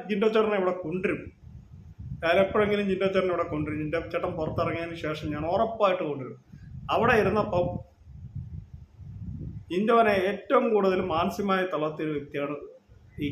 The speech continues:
ഗബ്രി. മനസ്സിൽ വൈരാഗ്യം ഇട്ടുകൊണ്ടാണ് ഗബ്രി അവിടെ പെരുമാറിയത്. അത് ഒരു ദിവസം അർജുൻ അവിടെ പറയുകയും ചെയ്തു,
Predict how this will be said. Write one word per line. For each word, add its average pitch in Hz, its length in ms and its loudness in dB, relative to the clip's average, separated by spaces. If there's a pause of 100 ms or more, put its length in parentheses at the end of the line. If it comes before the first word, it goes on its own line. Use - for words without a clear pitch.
ഗബ്രി. 127 320 -4 (800)
മനസ്സിൽ 262 360 4 (1300)
വൈരാഗ്യം 247 540 4
ഇട്ടുകൊണ്ടാണ് 196 540 2 (200)
ഗബ്രി 160 300 -2
അവിടെ 156 140 4 (160)
പെരുമാറിയത്. 143 520 -4 (840)
അത് 214 140 2 (180)
ഒരു 208 160 4 (840)
ദിവസം 180 280 0 (160)
അർജുൻ 185 340 -2
അവിടെ 170 220 0
പറയുകയും 156 300 0
ചെയ്തു, 113 180 -12